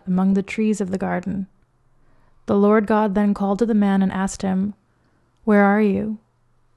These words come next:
He answered, "I heard you in the garden, but I was afraid, because I was naked, so I hid." Then God asked,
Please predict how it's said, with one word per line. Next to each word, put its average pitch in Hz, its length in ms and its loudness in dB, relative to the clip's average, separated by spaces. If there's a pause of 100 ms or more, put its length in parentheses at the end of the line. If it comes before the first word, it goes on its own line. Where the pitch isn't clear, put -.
(640)
He 226 180 0
answered, 202 500 -2 (840)
"I 226 120 0
heard 233 280 -2
you 240 120 0
in 226 60 2
the 220 80 2
garden, 208 360 0
but 196 120 0
I 196 120 0
was 196 160 -2
afraid, 196 560 -4 (480)
because 202 240 -4
I 202 100 -2
was 202 160 -4
naked, 196 540 -2 (340)
so 202 200 -4
I 190 80 -2
hid." 190 400 -6 (960)
Then 220 180 2
God 202 240 0
asked, 190 460 -2